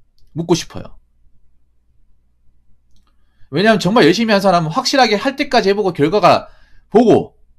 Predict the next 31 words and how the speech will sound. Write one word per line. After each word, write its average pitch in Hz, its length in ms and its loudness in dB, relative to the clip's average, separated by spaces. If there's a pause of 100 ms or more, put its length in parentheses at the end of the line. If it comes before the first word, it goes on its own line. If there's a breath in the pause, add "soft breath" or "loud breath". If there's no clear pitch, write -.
(840)
열심히 240 300 2
했는데도 240 220 2
안 104 100 0
되면 185 180 -2
접고 170 260 -4
이렇게 170 220 -2
하거든요. 98 360 -8
근데 185 200 -8
이분은 214 480 -4 (500)
아직 - 180 -4
결과 170 260 2
나오지도 143 380 2
않았어. 98 500 -4
결과 185 240 -2
나오지도 139 640 -4
않았는데 160 580 -6 (360)
뭔가 147 200 -8
불안하면 151 340 -2
접고 - 400 -14 (520)
결과 160 260 -4
나오지도 165 360 -6
않았는데 131 260 -6
하다가 196 460 -6 (340 loud breath)
안 117 120 -2
될 220 100 4
것 220 80 4
같으면 202 160 0
접고 104 420 -8 (760)
다 - 140 -4
이런 226 160 4
식이에요. 98 460 -6